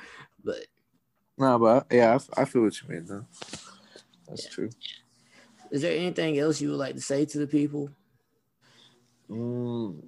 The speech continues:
Speaker 2: nothing, just fucking stream Spaced Out, out on Apple, Amazon, Spotify, SoundCloud, YouTube. Uh, got music videos coming. And yeah, just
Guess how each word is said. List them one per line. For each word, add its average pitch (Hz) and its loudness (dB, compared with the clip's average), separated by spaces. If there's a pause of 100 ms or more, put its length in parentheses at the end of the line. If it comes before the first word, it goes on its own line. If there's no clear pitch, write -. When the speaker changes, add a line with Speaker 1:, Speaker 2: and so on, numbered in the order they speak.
(120)
Speaker 2:
nothing, 143 -2
just 139 -2 (500)
fucking 110 -4
stream 113 -2
Spaced 117 0
Out, 120 4 (520)
out 117 4
on 113 -4
Apple, 113 2
Amazon, 110 -4 (120)
Spotify, 107 2
SoundCloud, 107 0 (380)
YouTube. 104 2 (800)
Uh, 92 4
got 95 0
music 104 -4
videos 101 0
coming. 101 -8 (1300)
And 87 -6
yeah, 120 2 (360)
just - -12